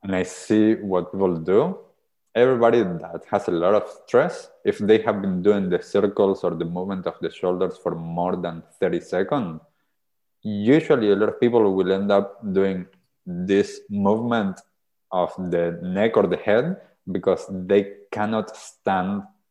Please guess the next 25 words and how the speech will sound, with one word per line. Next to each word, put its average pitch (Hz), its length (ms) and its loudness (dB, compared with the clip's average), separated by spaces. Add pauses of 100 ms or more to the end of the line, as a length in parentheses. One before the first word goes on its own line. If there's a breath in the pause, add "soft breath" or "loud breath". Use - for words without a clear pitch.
(160)
the 92 160 -4
feeling 87 640 -2 (460)
of 90 180 -6
the 92 80 -2
pressure 87 520 -2
that 78 220 -4
is 78 200 -10
in 80 360 -12
their 80 180 -4
neck. 80 360 -12 (580)
Because 90 380 -4 (220)
now, 95 560 -2 (160)
when 90 260 -2
I'm 90 160 -4
actually 95 340 -4
moving 85 680 -4
the 80 80 -10
shoulders, 82 640 -2 (260)
I'm 98 160 -4
allowing 101 640 0
a 92 60 -4
little 104 360 2
of - 140 -4 (260)
that 90 380 -2
stress - 600 0